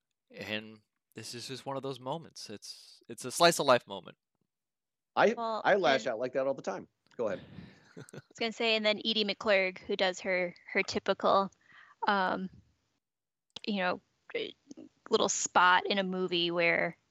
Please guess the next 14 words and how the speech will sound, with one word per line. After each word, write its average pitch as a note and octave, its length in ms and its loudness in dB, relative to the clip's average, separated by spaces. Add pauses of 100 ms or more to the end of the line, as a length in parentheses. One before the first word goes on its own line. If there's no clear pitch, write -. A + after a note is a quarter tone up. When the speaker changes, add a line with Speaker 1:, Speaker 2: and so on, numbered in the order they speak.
Speaker 3:
she's - 280 -2
just - 280 0
the, F#3 140 4
like, F3 300 2
annoying F#3+ 580 2
neighbor F#3 680 4
or E3+ 440 2 (420)
the F#3+ 200 0
annoying F3+ 680 2
person G#3 380 0
at F#3 180 0
the, F3 280 0 (440)
the F#3 260 -2 (680)
airport G3+ 800 0